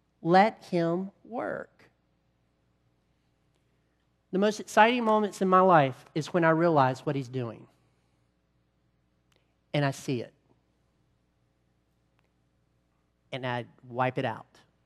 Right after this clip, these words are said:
Now, let me qualify that, "I wipe it out."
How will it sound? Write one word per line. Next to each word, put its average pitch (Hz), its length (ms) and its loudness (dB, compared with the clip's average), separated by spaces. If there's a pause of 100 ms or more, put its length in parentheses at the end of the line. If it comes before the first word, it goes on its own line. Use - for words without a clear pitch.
(840)
Now, 135 80 -8
let 160 120 -2
me 156 60 -6
qualify 131 500 -4
that, 117 280 -6
"I 131 140 0
wipe 117 300 -6
it 104 80 -12
out." 82 220 -18